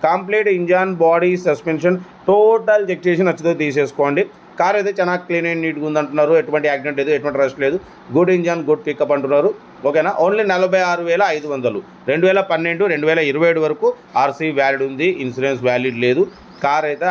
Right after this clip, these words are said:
హైదరాబాద్ లోకల్, ఇంట్రెస్ట్ ఉంటే సెల్ఫ్ డిపాజిట్ చేసిన వాళ్ళు సీరియల్ నంబర్ ఏ సెవెన్ సెవెన్ పెట్టండి. సెల్ఫ్ డిపాజిట్ చేయకుంటే వెయ్యి రూపాయలు PhonePe చేసి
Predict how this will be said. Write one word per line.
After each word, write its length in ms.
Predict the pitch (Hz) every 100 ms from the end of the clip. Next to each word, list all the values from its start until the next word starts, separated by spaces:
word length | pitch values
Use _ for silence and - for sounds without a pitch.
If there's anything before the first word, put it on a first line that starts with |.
| 139
హైదరాబాద్ 440 | 127 131 123 147 127
లోకల్, 300 | 123 127 143 160 120
ఇంట్రెస్ట్ 360 | 120 123 120 117
ఉంటే 180 | 113 147 156
సెల్ఫ్ 260 | 123 120 123
డిపాజిట్ 380 | 117 120 117 123 117
చేసిన 240 | 110 120 117 113
వాళ్ళు 200 | 120 185 - - - -
సీరియల్ 220 | 127 123
నంబర్ 220 | 120 143 - - - -
ఏ 20 | 147 170
సెవెన్ 240 | 131 127 123
సెవెన్ 280 | 120 120 117
పెట్టండి. 280 | 120 123 147
సెల్ఫ్ 240 | 156 151 165 143
డిపాజిట్ 360 | 151 147 143 123
చేయకుంటే 420 | 131 127 131 151 - - -
వెయ్యి 160 | 147 196 196
రూపాయలు 280 | - 196 190
PhonePe 280 | 175 151 156 143
చేసి 220 | 143 147